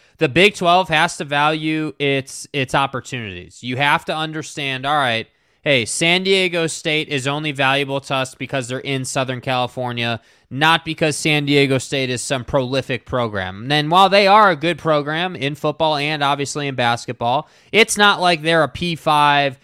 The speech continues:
gotta have it, no doubt about it program. But the market is, or that's at least what we think. So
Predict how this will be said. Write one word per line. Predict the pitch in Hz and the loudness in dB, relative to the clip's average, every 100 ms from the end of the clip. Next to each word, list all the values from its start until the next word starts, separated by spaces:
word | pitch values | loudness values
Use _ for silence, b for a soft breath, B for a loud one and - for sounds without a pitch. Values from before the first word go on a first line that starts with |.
| b b 117 | b b 0
gotta | 151 156 151 | 6 8 6
have | 143 143 135 | 4 2 2
it, | 135 | -2
no | 139 143 | -2 0
doubt | 135 139 | 2 0
about | 123 131 131 | 0 -2 -2
it | |
program. | - 175 214 131 92 90 - 101 | -2 -2 -2 -4 -10 -12 -14 0
But | 151 147 | 0 0
the | 131 | 4
market | 175 196 - 147 - | 6 6 4 -6 2
is, | 214 127 90 92 - | 4 4 0 -8 -2
or | 143 151 | 2 4
that's | 156 156 | 4 2
at | 175 156 | 0 0
least | 160 - | -2 0
what | 147 131 | -2 0
we | 143 | -4
think. | 131 208 143 90 _ _ _ _ _ _ _ _ - | -2 -2 -2 -4 _ _ _ _ _ _ _ _ -12
So | - 247 160 135 | 4 6 8 6